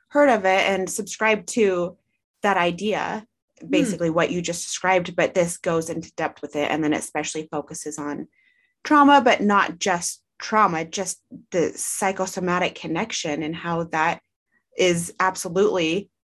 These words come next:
Speaker 1: and substantially connected, and you can see it, and it's been proven, and it's just so fascinating. And we're still ever learning about it and learning more and more just how much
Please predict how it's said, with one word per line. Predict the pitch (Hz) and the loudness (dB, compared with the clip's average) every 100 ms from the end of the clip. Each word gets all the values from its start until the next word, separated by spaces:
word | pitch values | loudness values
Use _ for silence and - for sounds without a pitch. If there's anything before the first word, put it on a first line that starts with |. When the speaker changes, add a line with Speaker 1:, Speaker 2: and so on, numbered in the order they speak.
| _ _ - | _ _ -6
Speaker 1:
and | 190 | -6
substantially | 185 - 190 196 - 190 | -6 -2 -2 0 -2 -4
connected, | 180 214 185 196 - - 139 180 | -4 -2 0 0 0 0 0 0
and | - 180 185 | -2 -4 -4
you | |
can | 196 190 175 | -8 -8 -6
see | - 214 247 | -6 0 2
it, | 185 151 | 4 2
and | 165 | 0
it's | 165 165 | -4 -6
been | 175 175 | -8 -6
proven, | - 226 202 175 170 | 0 0 2 0 0
and | 175 175 | 0 -2
it's | - | -4
just | - 208 | -8 -6
so | 214 190 | -6 -4
fascinating. | - 180 190 180 160 160 | -2 -2 -2 -6 -4 -2
And | 170 | -4
we're | 165 | -4
still | 165 - 196 180 170 175 175 _ _ _ _ _ _ - | -6 -4 0 2 2 0 -6 _ _ _ _ _ _ -2
ever | 190 190 190 | 2 4 4
learning | 185 196 208 160 | 6 6 4 2
about | 156 139 147 | 2 2 0
it | 151 - | -4 -6
and | 175 175 | -6 -4
learning | 175 175 175 | -2 -2 -2
more | 175 175 175 | 0 0 0
and | 175 | 0
more | 170 170 156 | -2 -2 -6
just | - 175 | -10 -12
how | - 175 | -6 -2
much | 170 165 151 - | 0 0 -2 -8